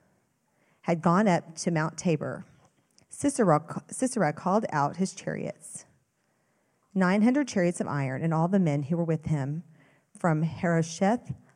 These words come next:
Hagoyim to the river Kishon. And Deborah said to Barak,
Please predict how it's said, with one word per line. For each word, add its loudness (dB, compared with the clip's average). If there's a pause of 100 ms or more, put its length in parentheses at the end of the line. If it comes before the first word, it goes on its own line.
(160)
Hagoyim 0 (240)
to -2
the 0
river 2 (120)
Kishon. -4 (1200)
And 8
Deborah 8
said 4
to 0
Barak, 0